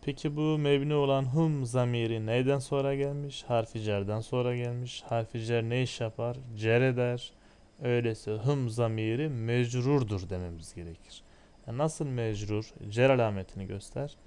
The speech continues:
Şimdi mebni olduğu için cer alameti şudur denilemez.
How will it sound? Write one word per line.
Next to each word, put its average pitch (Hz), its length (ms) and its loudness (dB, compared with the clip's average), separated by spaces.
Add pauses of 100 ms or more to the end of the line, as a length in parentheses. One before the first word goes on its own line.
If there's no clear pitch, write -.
(400)
Şimdi 107 220 -12
mebni 110 400 0
olduğu 135 300 0
için 110 400 -4
cer 113 260 4
alameti 110 520 0
şudur 139 440 -4
denilemez. 104 680 0